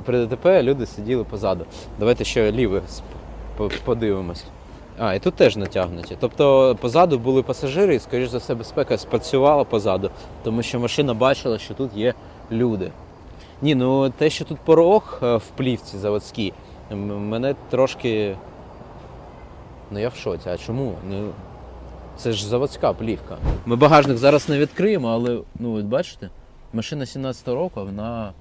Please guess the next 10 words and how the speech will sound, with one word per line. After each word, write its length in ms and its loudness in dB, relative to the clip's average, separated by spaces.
в 40 -20
цій 240 -8
плівці. 440 -12
Можливо, 340 4
американці 520 0
просто 220 -2
не 80 4
хотіли 460 0
щось 280 -10
робити, 400 -4